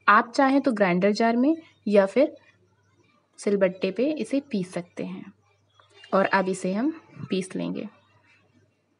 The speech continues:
दोस्तों, सारे इंग्रेडिएंट्स को मैंने पीस लिया है और ये चटनी बन करके तैयार हो चुकी है।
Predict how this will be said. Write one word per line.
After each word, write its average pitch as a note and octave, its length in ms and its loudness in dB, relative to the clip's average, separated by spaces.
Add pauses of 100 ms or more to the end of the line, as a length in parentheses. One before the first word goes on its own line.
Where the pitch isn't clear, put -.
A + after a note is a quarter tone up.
(580)
दोस्तों, B3+ 360 8
सारे A#3+ 340 8
इंग्रेडिएंट्स A3+ 640 8
को - 120 2
मैंने G3+ 260 8
पीस G3+ 360 0
लिया A3 160 6
है D4 200 0 (340)
और B3 120 8
ये C#4 80 10
चटनी B3+ 340 6
बन A#3+ 180 8
करके A#3 300 6
तैयार F#3 420 4
हो A3+ 100 8
चुकी A#3 300 0
है। D#4 160 0